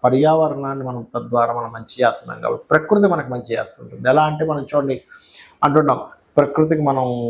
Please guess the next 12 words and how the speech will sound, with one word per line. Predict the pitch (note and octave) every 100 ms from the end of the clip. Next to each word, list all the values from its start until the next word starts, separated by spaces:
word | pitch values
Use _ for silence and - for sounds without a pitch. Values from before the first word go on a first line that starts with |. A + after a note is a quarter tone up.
| A#2 A2+ A2+ A2+ -
ప్రకృతి | B2+ - C#3+ C#3
మనకిస్తుంది, | B2+ A#2 A#2+ - A#2+ A#2+
యూనివర్స్ | A#2 C3 C#3 B2+
మనకిస్తుంది | B2+ A#2 A2+ - A#2
అంటారు. | G#2+ A2+
యూనివర్స్ | B2 D#3 D#3+ D3
ఇవ్వడం | C3+
అంటే | C3+ A2+ A#2
ఏమీ | A#2
లేదు. | A#2 G2+
అక్కడ | - -
ఏంటంటే | A#2+ B2 B2+ - A#3